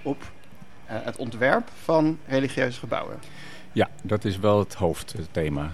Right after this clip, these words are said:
Speaker 2: Ja,
Speaker 1: Hoe
Speaker 2: klopt.
Speaker 1: bent u eigenlijk aan dit, eh, aan dit onderwerp gekomen? Wat interesseert u zich?
Speaker 2: Nou, eigenlijk, kijk, ik heb eerst onderzoek gedaan in Pakistan.
Speaker 1: Mhm.
Speaker 2: Eh, dat was,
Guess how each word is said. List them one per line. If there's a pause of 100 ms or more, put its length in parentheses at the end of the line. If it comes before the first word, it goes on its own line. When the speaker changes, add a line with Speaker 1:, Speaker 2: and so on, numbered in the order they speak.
(120)
Speaker 2:
Ja, (120)
Speaker 1:
Hoe
Speaker 2:
klopt.
Speaker 1:
bent
u
eigenlijk
aan
dit,
eh, (160)
aan
dit (1000)
onderwerp
gekomen?
Wat
interesseert
u
zich?
Speaker 2:
Nou, (420)
eigenlijk, (100)
kijk,
ik
heb
eerst
onderzoek
gedaan
in
Pakistan. (260)
Speaker 1:
Mhm.
Speaker 2:
Eh,
dat
was,